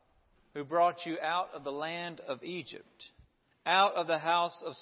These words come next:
slavery. You shall have no other gods before me. You shall not make for yourself an idol, whether in the form of anything that is in heaven above,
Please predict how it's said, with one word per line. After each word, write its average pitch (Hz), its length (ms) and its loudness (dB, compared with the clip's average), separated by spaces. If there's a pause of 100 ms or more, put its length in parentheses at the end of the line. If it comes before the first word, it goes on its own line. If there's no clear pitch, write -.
slavery. 147 560 0
You 214 320 -4
shall 180 260 -2
have 151 220 -4
no 220 520 -2
other 196 560 -2
gods 165 480 -2 (120)
before 143 360 -4
me. 95 220 -12 (1400)
You 147 100 -10
shall 147 200 2
not 180 500 2
make 135 240 0
for 135 180 -6
yourself 151 640 0
an 139 160 -8
idol, 151 560 -4 (400)
whether 143 300 6
in 143 80 -2
the 139 80 0
form 151 340 0
of 127 100 -6
anything 156 520 -6
that 131 100 -2
is 127 140 -8
in 131 80 -8
heaven 147 380 -4
above, 143 500 -2